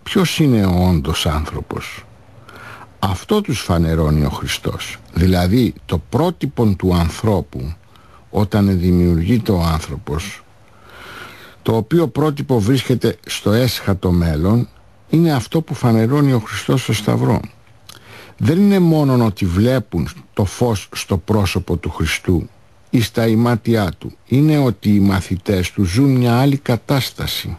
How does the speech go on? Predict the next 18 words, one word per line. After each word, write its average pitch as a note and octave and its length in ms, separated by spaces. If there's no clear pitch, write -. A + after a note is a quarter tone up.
Γι' - 100
αυτό F3 260
και D#3 180
ζητούν A2 280
να D3 100
παραμείνουν B2 760
εις A#2+ 240
το C3+ 160
διηνεκές B2 1080
σε - 220
αυτή F#2 280
την F2+ 180
κατάσταση, - 960
να A#2 320
αιωνίσουν B2 1000
αυτή F#2 360
τη F2 120
στιγμή D#2 640